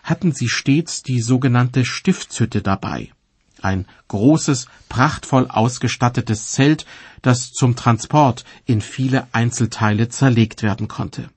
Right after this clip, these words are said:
Dieses Zelt war im Grunde nichts anderes als ein Tempel zum Mitnehmen. Im Alten Testament wird es an einigen Stellen auch als Wohnung des Herrn bezeichnet, weil Gott den Israeliten versprochen hatte,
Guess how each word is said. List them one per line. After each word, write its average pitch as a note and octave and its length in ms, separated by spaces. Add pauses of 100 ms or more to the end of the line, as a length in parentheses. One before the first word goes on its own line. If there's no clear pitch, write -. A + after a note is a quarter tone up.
(1080)
Dieses G3+ 380
Zelt B2 420
war A#2 120
im B2 120
Grunde E3+ 360
nichts - 360
anderes D3 500
als A#2+ 380
ein G#2+ 300 (200)
Tempel D3+ 520
zum C#3+ 320
Mitnehmen. A2+ 720 (840)
Im C3+ 280
Alten G3+ 300
Testament C#3+ 640
wird B2 180
es B2 140
an A#2+ 160
einigen B2 420
Stellen A#2+ 480
auch A#2 220
als G#2+ 360 (220)
Wohnung D3+ 560
des - 240
Herrn A#2 280
bezeichnet, - 680 (400)
weil A#2 240
Gott C#3 340
den A#2+ 120
Israeliten B2 680
versprochen A#2+ 720
hatte, C3+ 320